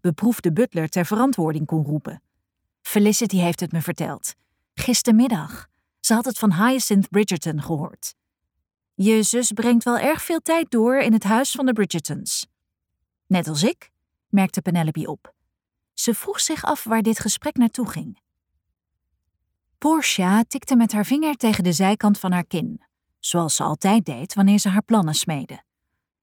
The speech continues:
"Colin Bridgerton is op een leeftijd om een vrouw te zoeken." Penelope wist nog net op tijd te knipperen voordat haar ogen uit haar hoofd rolden. "Colin Bridgerton gaat niet trouwen met Felicity."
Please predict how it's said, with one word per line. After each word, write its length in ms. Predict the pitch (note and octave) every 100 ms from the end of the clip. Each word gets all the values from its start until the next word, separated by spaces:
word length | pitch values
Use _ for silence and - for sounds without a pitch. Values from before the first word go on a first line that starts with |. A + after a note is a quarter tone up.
| _ -
"Colin 480 | A3 G3 G3 F#3
Bridgerton 500 | F#3 A#3 C4+ A3 F#3
is 140 | F3+ E3+
op 120 | F#3
een 120 | F3+
leeftijd 480 | F#3+ C#4 - D#3 D3+
om 120 | F3+
een 100 | A#3+
vrouw 240 | A3 E4 C4
te 140 | E3+
zoeken." 400 | D3 D3+ - - _ _ _ _ _ _ _ _ _ _
Penelope 560 | F#3 F#3 F#3+ G#3+ G#3+
wist 220 | F#3+ G3 -
nog 180 | F3+
net 260 | F#3+ A3 -
op 120 | -
tijd 220 | - G#3
te 100 | G3+
knipperen 460 | - G3+ G3 E3 F#3+
voordat 360 | D#3+ G#3+ A#3 G#3+
haar 180 | G3
ogen 300 | G#3 A3+ A3
uit 140 | G3+ G3
haar 160 | G3
hoofd 280 | E3 D3+ -
rolden. 420 | D#3 - - C#3 - _ _ _ _ _ _
"Colin 380 | F#3 F3 F3+ E3
Bridgerton 520 | F3+ F#3 F#3+ F3+ F3
gaat 180 | E3 E3
niet 160 | F3
trouwen 320 | - F3+ F3 E3
met 160 | D#3+
Felicity." 500 | - E3+ - A#3+ -